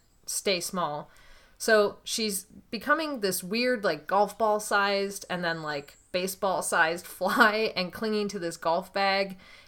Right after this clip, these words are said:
And the controllers miss her on the first round, so they grab the golf bag and, like, toss it aside, searching through the baggage for her. And then they just continue to, like, pile bags on top of her. And she tries to focus on becoming human, but the poison eventually overtakes her and she just blacks out.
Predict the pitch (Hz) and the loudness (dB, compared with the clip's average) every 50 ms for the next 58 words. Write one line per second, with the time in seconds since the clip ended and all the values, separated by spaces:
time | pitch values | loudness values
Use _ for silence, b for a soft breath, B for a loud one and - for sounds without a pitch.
0 | b b 214 226 240 233 233 262 247 247 - - 302 330 339 339 311 269 208 214 | b b 2 2 2 2 0 -2 -4 -2 0 0 0 2 2 2 0 0 0 0
1 | 185 185 185 202 208 - - 294 285 277 262 233 202 202 202 - - 202 202 214 | 0 0 2 0 0 0 0 0 2 4 4 4 2 0 -2 -2 0 0 0 0
2 | 208 - 190 185 170 156 160 175 196 208 208 - - 214 202 196 190 165 - 190 | -2 -4 -2 2 4 6 6 4 4 0 -2 -2 0 0 2 0 0 -2 0 4
3 | 202 202 240 262 254 285 202 - 160 147 170 185 - - 214 214 214 214 202 190 | 6 6 6 4 2 0 0 0 0 0 0 -2 -2 0 0 0 0 0 -2 -4
4 | 156 - - - - - 170 175 - - 214 196 190 - - 190 147 156 165 185 | -4 -6 -8 -10 -6 -2 -2 -2 -2 -4 -4 -4 -4 -2 -2 -2 0 0 2 0
5 | 196 190 185 - - 196 175 175 - 214 196 190 185 - 202 185 185 180 156 139 | 0 -2 -4 -4 -4 -4 -4 -4 -4 -4 -4 -4 -4 -4 -4 -2 -2 -2 -2 -2
6 | 147 160 175 175 185 - - 208 208 214 220 233 240 240 240 B B B B B | -4 -4 -4 -8 -8 -6 -4 -2 -2 -2 -2 -2 -4 -6 -8 B B B B B
7 | B B 220 254 285 330 349 311 - 277 269 - - 240 214 - - 233 226 226 | B B 4 4 4 4 4 0 0 -2 -4 -4 -4 -4 -4 -4 -4 -4 -2 0
8 | 226 208 202 180 170 175 - - - 220 214 214 202 190 - - 170 160 170 180 | 0 2 2 0 0 -4 -4 0 4 4 6 6 4 2 2 0 2 2 2 2
9 | 180 175 185 156 156 156 - - 165 165 170 185 170 - 160 156 156 147 - - | 0 0 -2 -2 -2 -4 -2 0 0 0 0 0 -4 -4 -4 -4 -4 -4 -4 -4
10 | 196 202 196 226 202 - - 240 254 254 - 262 233 - - 208 196 196 208 202 | -4 -4 -4 -6 -8 -6 -4 -2 -4 -4 -4 -6 -6 -2 -2 0 0 0 -2 -2
11 | 196 185 180 180 175 - - 180 180 180 175 175 - 180 175 170 170 165 165 165 | -2 -4 -4 -4 -8 -8 -8 -8 -6 -6 -8 -8 -8 -8 -6 -6 -6 -6 -6 -8
12 | 180 - - 165 - - 160 - - 202 196 190 185 196 190 180 180 175 175 - | -10 -8 -8 -8 -8 -8 -10 -6 -4 -2 -2 -2 -2 -2 -2 -2 -2 -4 -4 -4
13 | - 160 170 165 - 160 165 160 165 - - 160 156 156 - - 160 156 - - | -6 -6 -4 -4 -2 -4 -4 -4 -6 -6 -6 -8 -8 -8 -8 -6 -6 -6 -6 -6
14 | - 156 - - 160 151 143 143 - - - - 101 123 127 156 165 - - - | -10 -10 -10 -10 -8 -8 -8 -8 -8 -10 -16 -10 -6 -2 -2 -2 -2 -4 -6 -10
15 | 131 101 95 85 - | -8 -8 -8 -8 -10